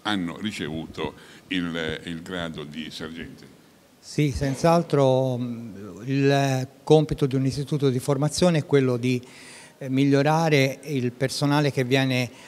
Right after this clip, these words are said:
Speaker 2: all'interno dello stesso, quindi noi abbiamo ricevuto qui dei ragazzi che ambivano a diventare sergenti, hanno seguito un percorso complesso, difficile, che li ha tenuti qui per oltre sei mesi e adesso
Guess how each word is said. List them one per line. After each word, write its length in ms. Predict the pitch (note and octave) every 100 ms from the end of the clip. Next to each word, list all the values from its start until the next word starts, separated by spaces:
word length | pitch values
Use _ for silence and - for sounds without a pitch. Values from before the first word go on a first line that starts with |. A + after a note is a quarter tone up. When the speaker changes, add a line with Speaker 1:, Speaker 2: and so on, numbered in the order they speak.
| - -
Speaker 2:
all'interno 600 | B2+ B2+ A#2+ C#3+ C#3 C3
dello 220 | B2 A#2
stesso, 520 | - C3 A#2 - -
quindi 460 | G#2 B2+ A#2+ A#2 A2 - - - -
noi 300 | C3+ B2+ A#2+
abbiamo 320 | A#2 C3 C3
ricevuto 520 | C3 - B2+ C3 B2+
qui 160 | A#2 B2
dei 140 | A#2
ragazzi 540 | A#2+ B2 D3+ D#3+ - C3+
che 280 | C3 B2 -
ambivano 840 | A2 C3+ B2+ B2+ C3 D#3+ C#3 C3
a 40 | A#2+
diventare 440 | A#2+ B2 A#2+ A#2+
sergenti, 640 | C3 D#3 D#3 F#3+ F3 -
hanno 200 | B2+ B2+
seguito 380 | B2 B2+ C3+ B2+
un 80 | A#2+
percorso 720 | B2+ A2+ - C3 B2 - A#2 - - - - - -
complesso, 640 | - A2+ A2 D#3+ E3+ - B2
difficile, 640 | A2+ - F#3 G3 C#3+ B2
che 100 | B2
li 100 | B2
ha 60 |
tenuti 360 | B2 B2+ B2 B2
qui 180 | C#3+ C#3
per 180 | B2 B2
oltre 260 | A#2+ B2+
sei 200 | - F3+
mesi 440 | F#3+ F#3+ G3 D3+ A#2+ - - -
e 100 | C3
adesso 580 | B2 C#3+ B2+ - B2